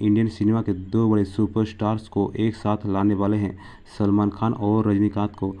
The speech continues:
सूत्रों के हवाले से बताया गया कि अगले महीने सलमान खान, एटली और रजनीकांत की मीटिंग होने वाली है। कहा गया है कि सन पिक्चर्स इस फिल्म को प्रोड्यूस करेंगे और रजनीकांत के साथ उनका परिवार जैसा रिश्ता है।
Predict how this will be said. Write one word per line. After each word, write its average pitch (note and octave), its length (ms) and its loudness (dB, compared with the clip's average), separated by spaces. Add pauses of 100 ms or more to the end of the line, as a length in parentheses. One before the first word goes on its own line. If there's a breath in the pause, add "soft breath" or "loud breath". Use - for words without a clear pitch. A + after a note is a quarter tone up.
(340 loud breath)
सूत्रों A#2 300 0
के A#2+ 100 -2
हवाले A2 300 2
से G#2+ 160 0
बताया G2+ 340 -2
गया G#2 160 0
कि A#2 200 -2 (140)
अगले A2 260 2
महीने G#2 300 4 (440 loud breath)
सलमान G#2+ 320 4
खान, A2 340 -4 (100)
एटली A2 480 0
और G#2 260 0 (320 loud breath)
रजनीकांत A2 580 2
की G#2 100 2
मीटिंग G#2 320 4
होने G#2 200 2
वाली G2+ 280 2
है। G#2 100 0 (320)
कहा G#2+ 180 -2
गया A2+ 220 2
है A#2 200 0
कि B2 220 -2 (520 loud breath)
सन A2+ 280 2
पिक्चर्स A2 460 0
इस A2 340 -2 (100)
फिल्म A#2+ 160 2
को G#2 140 0
प्रोड्यूस G#2 300 0
करेंगे G#2+ 340 4
और G#2 300 0
रजनीकांत A2 460 -2
के G2+ 120 -2
साथ G#2 320 -6
उनका G#2+ 300 0 (140)
परिवार G#2 280 2
जैसा G#2 240 0
रिश्ता F#2+ 280 0
है। G2+ 180 -2